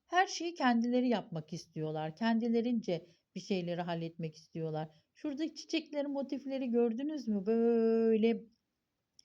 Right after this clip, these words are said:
eee, ne güzel, eee, desenler çıkmış. Çok güzel, güzel sanatlara mı böyle ilgi duyacaksınız?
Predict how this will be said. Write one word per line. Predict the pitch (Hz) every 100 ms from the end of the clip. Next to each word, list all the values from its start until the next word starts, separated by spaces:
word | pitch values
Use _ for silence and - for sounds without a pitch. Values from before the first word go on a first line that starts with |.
| _ _ _ -
eee, | 196 196 185 185 185
ne | 214
güzel, | 233 214 220 220
eee, | 220 185 190 185 185 170 - _ -
desenler | 202 202 214 202 214 220 220
çıkmış. | - - 165 156 - _ _ _
Çok | - 247
güzel, | 208 208 196 175
güzel | 208 269 277
sanatlara | 269 240 240 247 240
mı | 254 196
böyle | 170 165
ilgi | 156 170 156 160
duyacaksınız? | 165 160 156 160 156 - 160 156